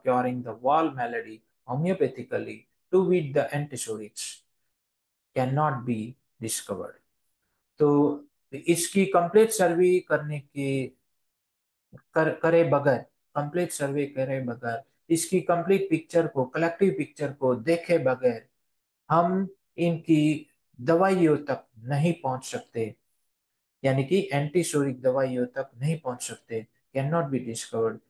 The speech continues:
and these medicines are at the same time, और ये दवाइयाँ उसी समय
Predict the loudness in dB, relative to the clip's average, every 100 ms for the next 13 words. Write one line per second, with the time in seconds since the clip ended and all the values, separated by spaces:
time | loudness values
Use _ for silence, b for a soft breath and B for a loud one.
0 | _ -4 -4 0 2 2 0 -2 -2 -4
1 | -8 -12 -14 -10 -4 -2 -2 -4 -8 _
2 | -12 -10 -8 -6 0 2 0 -2 -6 -6
3 | -12 _ _ 0 2 4 4 6 4 4
4 | 2 -2 -10 _ _ _ -2 2 2 2
5 | 0 -4 -4 -6